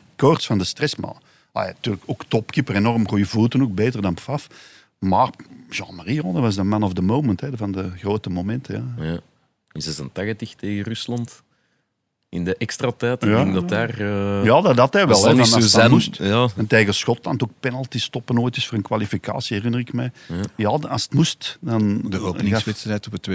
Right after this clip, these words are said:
Speaker 3: K tweeëntachtig,
Speaker 1: Ja.
Speaker 3: heeft
Speaker 1: Ja.
Speaker 3: hij ook een groot aandeel in die zege tegen Argentinië?
Speaker 2: Ja, ja.
Speaker 1: Ja, ja.
Speaker 3: Eh,
Speaker 1: Ja, een paar saves, niet veel, hè, want er waren weinig
Speaker 2: Ja.
Speaker 1: kansen, maar uiteindelijk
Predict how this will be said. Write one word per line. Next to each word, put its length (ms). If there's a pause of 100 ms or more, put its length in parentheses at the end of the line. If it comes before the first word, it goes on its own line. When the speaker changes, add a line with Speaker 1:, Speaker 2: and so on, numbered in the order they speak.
Speaker 3:
K 120 (380)
tweeëntachtig, 640
Speaker 1:
Ja. 60
Speaker 3:
heeft 120
Speaker 1:
Ja. 60
Speaker 3:
hij 100
ook 80
een 100
groot 280
aandeel 380
in 120
die 140
zege 340
tegen 320
Argentinië? 600 (200)
Speaker 2:
Ja, 180 (100)
ja. 160
Speaker 1:
Ja, 0
ja. 300
Speaker 3:
Eh, 460
Speaker 1:
Ja, 80
een 120
paar 240
saves, 320
niet 160
veel, 300
hè, 100
want 220 (500)
er 80
waren 260
weinig 260
Speaker 2:
Ja. 60
Speaker 1:
kansen, 360
maar 160
uiteindelijk 540